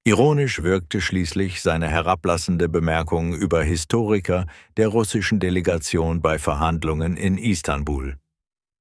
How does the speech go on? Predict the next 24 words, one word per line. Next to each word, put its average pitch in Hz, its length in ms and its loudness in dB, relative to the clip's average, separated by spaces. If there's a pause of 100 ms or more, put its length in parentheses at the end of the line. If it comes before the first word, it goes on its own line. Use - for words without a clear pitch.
(240)
Journalisten 131 680 2
erinnerten 104 640 2
daran, 117 380 0
dass 90 240 0
Rutte 107 400 0
selbst 95 440 0
einen 82 300 0
Masterabschluss 85 880 0
in 101 240 0
Geschichte 104 460 -2
besitzt. 92 580 -2 (360)
Ein 101 200 2
Detail, 104 560 0
das 92 340 0
gut 104 240 -2
zu 113 140 0
seiner 95 320 0
Karriere 110 520 0
passt. - 500 -8 (340)
Viel 151 280 2
Wissen 123 320 0
über 120 220 0
die 104 100 -2
Vergangenheit, 95 1000 0